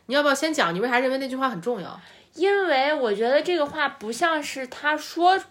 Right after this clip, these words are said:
Speaker 2: 就是他自己想的，然后说出来的。我觉得是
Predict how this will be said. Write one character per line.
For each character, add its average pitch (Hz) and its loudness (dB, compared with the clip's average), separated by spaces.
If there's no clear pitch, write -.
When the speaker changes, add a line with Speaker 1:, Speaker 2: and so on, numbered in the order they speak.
Speaker 2:
就 311 -4
是 294 -4
他 320 2
自 349 -4
己 170 -4
想 - 0
的， 208 4
然 202 4
后 202 -2
说 214 0
出 214 -2
来 151 2
的。 196 -2
我 202 2
觉 214 2
得 277 4
是 320 2